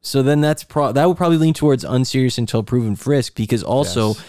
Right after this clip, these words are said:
Speaker 1: the Saints were four and nine last year, and they beat, like, a bunch of random teams like the Minshew Eagles to get back up to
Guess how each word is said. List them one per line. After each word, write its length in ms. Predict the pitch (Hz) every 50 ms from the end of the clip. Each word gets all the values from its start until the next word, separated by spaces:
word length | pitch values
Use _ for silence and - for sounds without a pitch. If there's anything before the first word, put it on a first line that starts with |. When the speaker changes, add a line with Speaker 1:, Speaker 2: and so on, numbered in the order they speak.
| -
Speaker 1:
the 80 | - 117
Saints 320 | - - 151 160 156 -
were 80 | 127 113
four 340 | - - - 131 135 127 117
and 100 | 107 104
nine 300 | 104 110 120 123 120 110
last 340 | 110 104 92 90 - - -
year, 140 | 95 92
and 140 | 95 92 90
they 80 | 90 92
beat, 320 | - - 110 110 107 -
like, 200 | 95 95 90 -
a 60 | 92
bunch 300 | - - 98 95 - -
of 200 | 90 82 82 85
random 460 | 95 95 87 95 98 98 98 95 90 87
teams 320 | - 104 101 98 95 95
like 140 | 98 92 -
the 80 | -
Minshew 520 | 90 98 101 101 104 101 - - 101 95 85
Eagles 460 | 90 101 101 104 98 85 92 - -
to 80 | - 92
get 220 | 92 95 90 -
back 280 | - 87 82 101 - 151
up 140 | 147 - -
to 360 | 156 - 101 - - - -